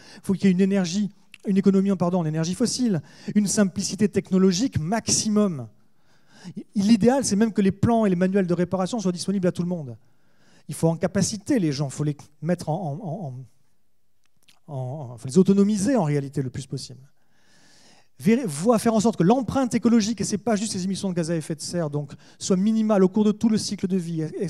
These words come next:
et également les externalités négatives. Il faut que ce soit modulaire, il faut que ce soit réutilisable, réparable, recyclable, interopérable.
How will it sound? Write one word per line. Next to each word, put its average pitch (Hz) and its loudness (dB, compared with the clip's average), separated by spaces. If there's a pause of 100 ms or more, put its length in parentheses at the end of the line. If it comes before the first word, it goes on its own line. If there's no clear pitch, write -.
(120)
et 185 -6
également 185 0
les 180 0
externalités 185 -2
négatives. 170 -6 (680)
Il 170 0
faut 185 2
que 160 2
ce 175 -2
soit 139 -2
modulaire, 190 2 (100)
il - -20
faut 156 -8
que - -14
ce 180 -6
soit 165 -2
réutilisable, 208 -2 (140)
réparable, 196 -4
recyclable, 180 -4 (540)
interopérable. 214 0